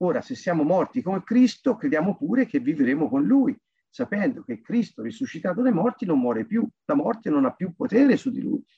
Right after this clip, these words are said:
Chi è morto è libero dal peccato, perché un morto non può peccare." Quindi lui morì, io ero in lui, io sono morto. E non prendo a prestito parti di lui per essere passivo, no, io decido, fidandomi di lui, decido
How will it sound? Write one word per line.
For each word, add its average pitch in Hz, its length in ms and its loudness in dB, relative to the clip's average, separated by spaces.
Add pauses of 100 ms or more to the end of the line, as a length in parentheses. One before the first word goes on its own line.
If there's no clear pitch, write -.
(220)
Chi 185 180 2
è 170 60 6
morto 160 500 0
è - 20 0
libero 151 380 -2
dal - 160 -6
peccato, - 420 0
perché - 320 -2
un 214 160 8
morto - 440 2
non 254 180 0
può - 180 0
peccare." - 460 -16 (300)
Quindi - 280 4
lui 180 200 4
morì, 208 360 4 (200)
io 156 160 4
ero 143 120 4
in 147 100 6
lui, 208 360 2 (200)
io - 140 -2
sono - 200 -8
morto. - 340 -8 (920)
E - 80 0
non 175 200 2
prendo 233 260 2
a - 60 -2
prestito - 500 -6
parti 127 360 -4
di 123 100 -6
lui 135 360 8
per - 160 -2
essere - 380 0
passivo, - 480 -4
no, 175 220 4
io 185 180 4
decido, 185 760 0 (580)
fidandomi 147 680 2
di 135 140 -2
lui, 151 320 0
decido 143 880 -2